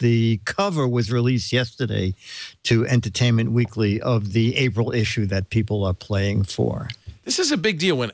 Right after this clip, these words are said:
Speaker 2: Apr-, when Mad Magazine releases an, uh, uh, the cover of an edition.
Speaker 1: Yes.
Speaker 2: So, oh, it's got Lego on the front. You'll be, you're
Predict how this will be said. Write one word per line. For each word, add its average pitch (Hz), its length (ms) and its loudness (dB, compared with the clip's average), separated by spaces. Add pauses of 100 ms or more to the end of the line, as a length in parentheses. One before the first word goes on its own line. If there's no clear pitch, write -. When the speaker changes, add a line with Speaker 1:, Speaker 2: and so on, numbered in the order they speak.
Speaker 2:
Apr-, 143 460 -4
when 139 200 0
Mad 151 280 2
Magazine 127 440 -4
releases 113 720 -2
an, 101 240 -2
uh, 110 60 -6
uh, 98 340 -4
the 95 320 -8
cover 107 480 -2
of 90 220 -4
an 95 60 0
edition. 92 520 -2 (500)
Speaker 1:
Yes. 117 200 2
Speaker 2:
So, 107 180 0
oh, 165 480 0
it's 139 140 -2
got 131 240 -4
Lego 151 420 -4
on 135 140 -4
the 120 80 -8
front. 107 320 -8
You'll 120 140 2
be, 120 60 4
you're 120 80 4